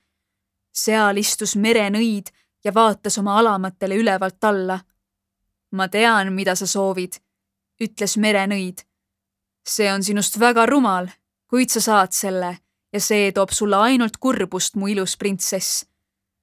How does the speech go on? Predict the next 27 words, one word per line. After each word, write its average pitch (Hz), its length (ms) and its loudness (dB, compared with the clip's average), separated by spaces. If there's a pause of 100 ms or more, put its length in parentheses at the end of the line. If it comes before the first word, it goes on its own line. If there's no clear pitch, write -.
(120)
Sa - 140 -4
tahad 226 300 2
kaotada 220 500 0
oma 208 140 2
kalasaba 220 640 2 (540)
ja 208 80 -2
selle 220 300 4
asemel 202 400 2
käia 202 300 2
kahel 220 380 2
jalal 208 320 4
nagu 214 200 -2
inimesed, 180 540 -2 (420)
et 208 140 -2
sul 202 200 0
noore 220 420 2
printsiga 208 500 0
võimalus 202 480 0
oleks.“ 180 440 -4 (720)
Ja 208 80 -2
siis 220 460 -2
naeris 196 440 2
nõid 214 320 0
nii 226 380 4
valjusti 220 540 2
ja 208 80 2
vastikult, 214 680 -2